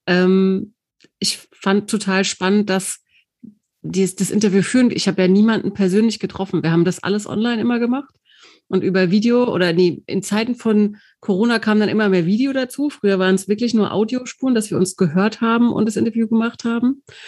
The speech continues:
Und es wurde immer, ähm, intensiver und ich glaub, jeder, ich hab dazu gelernt und ja, dann kommt's ein bisschen auf den Interviewpartner natürlich auch drauf an, wie der so,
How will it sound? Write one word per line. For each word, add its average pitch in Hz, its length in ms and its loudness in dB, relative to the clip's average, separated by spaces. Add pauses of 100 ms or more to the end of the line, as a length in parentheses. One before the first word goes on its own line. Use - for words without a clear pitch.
(260)
Und 185 140 0
es 196 140 -2
wurde 214 200 4
immer, 185 440 0 (360)
ähm, 170 580 0
intensiver 190 760 0
und 180 140 0
ich - 80 -10
glaub, 180 180 -4
jeder, 185 280 0 (400)
ich - 100 -8
hab 226 120 -4
dazu 226 300 0
gelernt 208 460 2
und 185 200 -2 (460)
ja, 160 200 0
dann 190 100 2
kommt's 190 240 2
ein 190 60 -2
bisschen 185 200 -2
auf - 140 -4
den 175 140 0
Interviewpartner 175 580 0
natürlich 156 400 -4
auch 151 140 -8
drauf - 320 -4
an, 156 280 2
wie 160 140 0
der 156 240 0
so, 151 300 -4